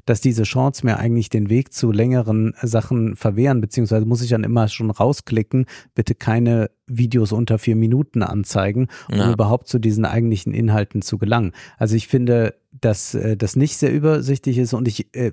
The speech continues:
Speaker 1: merke auch mitunter bei YouTube, dass es Schwächen hat, dass ich, ähm, äh, Dinge google und mir, äh, weil
Speaker 2: Mhm.
Speaker 1: dann so ein S-E-O-Optimierung, äh, Skram, äh, stattfindet bei,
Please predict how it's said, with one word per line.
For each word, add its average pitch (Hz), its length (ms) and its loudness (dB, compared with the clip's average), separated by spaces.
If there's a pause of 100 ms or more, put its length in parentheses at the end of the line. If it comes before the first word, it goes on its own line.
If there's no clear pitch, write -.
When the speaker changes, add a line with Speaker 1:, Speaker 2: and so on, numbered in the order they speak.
Speaker 1:
merke 131 460 2
auch 123 160 -4
mitunter 113 500 0 (300)
bei 104 100 2
YouTube, 127 440 2
dass 101 200 -2
es 104 120 -4
Schwächen 95 440 -4
hat, 92 160 -6
dass 98 160 -4
ich, 104 280 -6
ähm, 101 380 -2 (300)
äh, 104 180 0
Dinge 127 380 2
google 123 480 0
und 113 280 -4
mir, 110 340 2 (260)
äh, 110 180 -2
weil 135 300 2 (160)
Speaker 2:
Mhm. 98 60 2
Speaker 1:
dann 120 160 2
so 113 80 2
ein 120 80 0
S-E-O-Optimierung, 120 1500 0
äh, 110 420 0
Skram, 117 680 -2
äh, 117 120 -2
stattfindet 117 500 -2
bei, 101 300 2